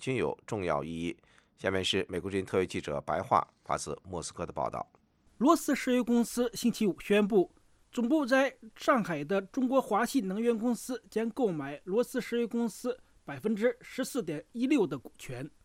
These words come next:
Speaker 2: 目前，俄罗斯政府持有罗斯石油公司超过一半的控股权，第二大股东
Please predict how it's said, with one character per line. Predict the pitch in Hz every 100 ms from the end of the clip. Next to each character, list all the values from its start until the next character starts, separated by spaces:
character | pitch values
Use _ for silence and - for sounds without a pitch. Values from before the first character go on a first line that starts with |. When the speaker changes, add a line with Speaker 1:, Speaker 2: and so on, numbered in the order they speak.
| _ _ _ _ _ _ -
Speaker 2:
目 | 302
前， | 262 277
俄 | 233 277
罗 | 294
斯 | 277
政 | - 302
府 | 196 180
持 | - 208
有 | 220 170
罗 | 196
斯 | 208 -
石 | - 214
油 | 226
公 | 208 226
司 | - 247 - -
超 | 208 214
过 | 202
一 | 175 190
半 | 240 165
的 | 139
控 | - 170
股 | 123
权， | - 139 101 - _ _ _ _ _ -
第 | 311
二 | 262
大 | 214 170
股 | - 139
东 | 156 240